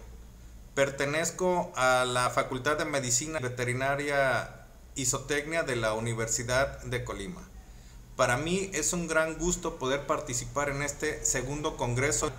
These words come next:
Internacional Abanico Veterinario, Agroforestal, Pesquero y Acuícola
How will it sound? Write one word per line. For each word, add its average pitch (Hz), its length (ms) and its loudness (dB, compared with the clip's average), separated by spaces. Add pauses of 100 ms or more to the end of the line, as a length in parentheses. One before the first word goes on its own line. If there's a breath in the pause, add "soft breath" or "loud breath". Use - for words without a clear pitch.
(120)
Internacional 143 840 0 (480 loud breath)
Abanico 135 540 2
Veterinario, 147 880 0
Agroforestal, 156 960 2
Pesquero 147 680 0
y 120 100 0
Acuícola - 580 -4